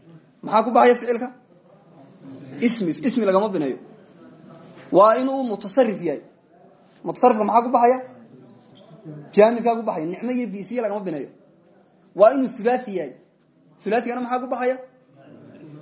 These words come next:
Rubaacigii iyo wixii ka badnaade. Waa inuu yahay, een, mujarrad. Mujarradkana maxaa ku baxaya? Masiidkii baa ku baxaya. Waa inuu taam yahay. Maxaa ku baxaya? Naaqiskii kaana oo kaliya. Waa inuu muthbat yahay.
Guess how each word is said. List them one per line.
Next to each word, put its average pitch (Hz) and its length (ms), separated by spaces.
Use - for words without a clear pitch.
Rubaacigii 220 500
iyo 247 100
wixii 247 160
ka 233 80
badnaade. 185 340
Waa 214 220
inuu 285 260
yahay, 233 360
een, 196 960
mujarrad. 202 460
Mujarradkana 233 400
maxaa 247 220
ku 254 60
baxaya? 247 240
Masiidkii 185 460
baa 214 120
ku 196 60
baxaya. 180 300
Waa 220 180
inuu 262 100
taam 254 300
yahay. 175 220
Maxaa 175 180
ku 254 60
baxaya? 247 280
Naaqiskii 202 440
kaana 190 260
oo 220 80
kaliya. 202 300
Waa 240 180
inuu 277 120
muthbat 262 420
yahay. 165 200